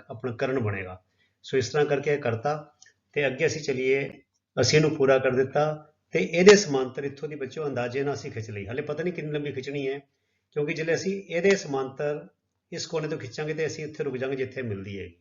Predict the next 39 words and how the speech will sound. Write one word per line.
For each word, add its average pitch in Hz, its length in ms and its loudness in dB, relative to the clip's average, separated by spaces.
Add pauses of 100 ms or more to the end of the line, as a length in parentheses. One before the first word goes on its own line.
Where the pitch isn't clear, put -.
ਹੈ। - 40 -20 (460)
ਸੋ - 380 -2
ਇਹ 175 120 -2
ਇਹਦੇ 190 180 6
ਸਮਾਂਤਰ, 135 560 -4
ਇਹਦੇ 151 280 -6
ਸਮਾਂਤਰ 117 480 -8
ਜਿਹੜੀ 117 280 -6
ਹੈ 123 40 -4
ਇਸ 135 180 -6
ਕੋਨੇ 120 280 -6
ਤੋਂ 120 100 -8
ਅਸੀਂ 117 180 -8
ਇਹਦਾ 131 220 -6
ਖੜਵੀਂ 127 360 -4
ਰੇਖਾ 117 420 -6 (500)
ਖਿੱਚੀ, 110 500 -6 (300)
ਠੀਕ 139 160 0
ਹੈ। 175 60 4
ਅੰਦਾਜ਼ੇ 143 300 2
ਨਾਲ 156 100 0
ਭਾਵੇਂ 139 220 2
ਅੱਗੇ 139 160 2
ਲੈ 139 100 4
ਜਾਓ 143 100 4
ਪੈਨਸਲ 131 340 -2
ਦੇ 127 140 -2
ਨਾਲ। 131 320 -6 (460)
ਹੁਣ 190 160 10
ਅਸੀਂ 196 540 -4 (300)
ਇਹਦੇ 185 240 2
ਸਮਾਂਤਰ 123 560 -6 (1160)
ਇਸ 175 140 -6
ਕੋਨੇ 135 320 0
ਤੋਂ 131 260 -4
ਇੱਦਾਂ 123 240 -8
ਲੈ 107 120 -6
ਕੇ 127 340 -12 (180)
ਜਾਵਾਂਗੇ 110 560 -6